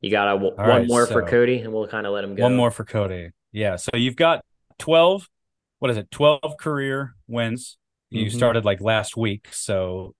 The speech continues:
Speaker 2: good, you know, good clip right there. But do you think at the end of the year, or maybe the beginning, maybe one or two weeks, you'll have surpassed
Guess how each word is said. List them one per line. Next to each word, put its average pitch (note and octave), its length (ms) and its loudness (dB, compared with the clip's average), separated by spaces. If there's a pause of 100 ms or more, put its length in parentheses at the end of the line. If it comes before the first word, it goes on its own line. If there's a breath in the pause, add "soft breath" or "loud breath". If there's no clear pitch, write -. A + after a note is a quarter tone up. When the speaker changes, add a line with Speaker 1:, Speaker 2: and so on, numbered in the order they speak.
Speaker 2:
good, F#2+ 180 -8 (220)
you G2+ 160 -6
know, F#2 260 -8 (160)
good G2+ 240 -4 (320)
clip G#2 260 -2
right F#2+ 240 -6
there. G2 280 -6 (560 soft breath)
But B2 240 4 (760)
do A2+ 140 -2
you E3 240 2
think B2 360 0 (1000)
at A2+ 160 -6
the B2 120 -8
end B2 160 -6
of C3 120 -8
the B2+ 80 -6
year, G2 420 -4 (640)
or G#2+ 100 -4
maybe A#2 480 -2
the G2+ 80 -12
beginning, A2 560 -2
maybe G#2+ 220 -6
one G#2+ 240 -4
or G#2+ 60 -6
two G#2+ 200 -6
weeks, G2+ 300 -6
you'll G#2 340 -4
have G2 240 -6
surpassed G#2 680 -4